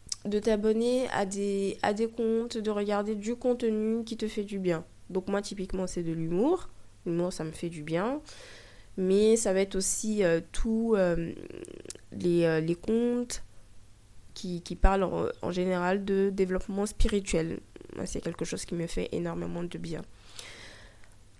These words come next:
Et, euh, en parlant de ça, j'ai, euh, la page Instagram de Princesse Chassis que je suis qui, euh, m'apporte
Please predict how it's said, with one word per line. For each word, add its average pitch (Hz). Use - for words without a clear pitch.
Et, 185
euh, 170
en 180
parlant 180
de 190
ça, 226
j'ai, 170
euh, 160
la 175
page 175
Instagram 165
de 170
Princesse -
Chassis -
que 175
je 165
suis 190
qui, 175
euh, 160
m'apporte -